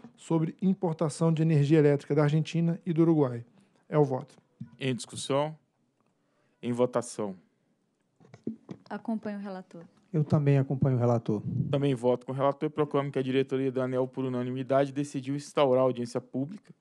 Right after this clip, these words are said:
Speaker 2: na modalidade de intercâmbio documental pelo período de quinze de agosto a vinte e nove de setembro de dois mil e dezenove, com vistas a colher subsídios e informações adicionais para o aprimoramento da proposta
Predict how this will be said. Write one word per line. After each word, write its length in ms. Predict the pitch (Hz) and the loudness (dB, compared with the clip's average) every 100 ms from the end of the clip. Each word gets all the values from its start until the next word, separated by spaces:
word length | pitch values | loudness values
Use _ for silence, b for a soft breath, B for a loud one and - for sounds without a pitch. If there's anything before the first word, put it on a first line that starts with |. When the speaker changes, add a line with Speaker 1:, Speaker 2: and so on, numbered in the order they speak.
| _ _ _ _ _ _ _ _ _ _ - | _ _ _ _ _ _ _ _ _ _ -12
Speaker 2:
na 420 | 113 117 117 120 | -4 0 2 0
modalidade 840 | 117 120 117 107 123 123 120 120 117 | -2 -4 -4 2 2 2 2 2 0
de 60 | |
intercâmbio 540 | 113 117 - - 123 117 | -6 -8 -8 -6 -4 -4
documental 680 | 117 117 117 110 117 135 | -8 -6 -6 -2 0 0
pelo 220 | 143 117 120 | -2 -8 -8
período 280 | 120 120 | -6 -6
de 120 | 110 - | -8 -16
quinze 320 | - 131 123 | -10 -10 -6
de 120 | 127 | -2
agosto 460 | 117 107 120 120 120 | -2 -2 -6 -4 -8
a 20 | |
vinte 260 | 113 117 | -8 -10
e 40 | 117 | -6
nove 200 | 120 117 | -6 -4
de 40 | |
setembro 300 | 113 110 117 | -8 -8 -8
de 60 | 110 | -8
dois 100 | 107 | -6
mil 100 | 110 | -8
e 20 | |
dezenove, 580 | 107 120 117 127 139 147 b b b b | -6 -4 0 0 0 -4 b b b b
com 160 | 135 | -8
vistas 320 | 123 127 127 127 | -4 -4 -4 -4
a 60 | |
colher 260 | 127 127 127 | -2 -2 -2
subsídios 640 | 127 123 - 131 139 139 | -6 -14 -10 -6 -6 -8
e 40 | 135 | -12
informações 500 | 131 123 127 123 117 | -8 -6 -6 -6 -8
adicionais 640 | 113 - 131 123 131 135 | -6 -4 -4 -2 -2 -4
para 200 | - 127 | -4 0
o 60 | 131 | 0
aprimoramento 800 | 143 151 151 147 143 127 127 131 | 0 -4 -4 0 0 -2 -6 -4
da 100 | 131 | -6
proposta 800 | 127 131 - 127 131 135 - 143 | -4 -6 -4 -2 0 -2 -8 -10